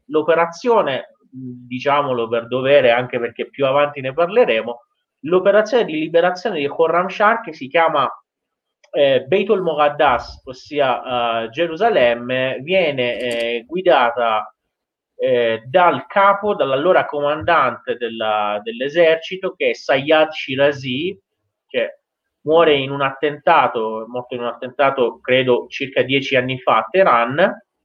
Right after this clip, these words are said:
Speaker 1: e il capo invece dei Pastaran che collaborava era, eh, Mohsen Rezai, un, una, un, eh, personaggio
Speaker 2: Qualcuno
Speaker 1: che
Speaker 2: di cui
Speaker 1: ancora vivo e
Speaker 2: parleremo.
Speaker 1: più avanti ne parleremo.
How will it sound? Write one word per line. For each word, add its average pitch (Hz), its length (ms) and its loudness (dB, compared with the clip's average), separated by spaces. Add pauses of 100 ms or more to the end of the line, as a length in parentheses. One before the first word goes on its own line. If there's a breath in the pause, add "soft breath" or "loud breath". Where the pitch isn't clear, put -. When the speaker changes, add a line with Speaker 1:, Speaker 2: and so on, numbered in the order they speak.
(880)
Speaker 1:
e 294 380 4
il 185 160 -12
capo 208 300 2
invece 175 340 -2
dei 143 220 -4
Pastaran 214 880 2
che 160 220 -4
collaborava 123 1040 2
era, 131 600 2
eh, 117 760 0 (360)
Mohsen 139 460 -6
Rezai, 135 680 -2
un, 120 200 -20 (240)
una, 110 240 -14 (760)
un, 135 280 -2
eh, 117 360 6
personaggio 120 520 2
Speaker 2:
Qualcuno 117 100 0
Speaker 1:
che 110 80 -2
Speaker 2:
di 107 60 0
cui 104 100 0
Speaker 1:
ancora 160 260 6
vivo 123 60 2
e 117 140 2
Speaker 2:
parleremo. 107 360 2
Speaker 1:
più 104 140 2
avanti 107 540 2
ne 107 200 -8
parleremo. 101 440 -4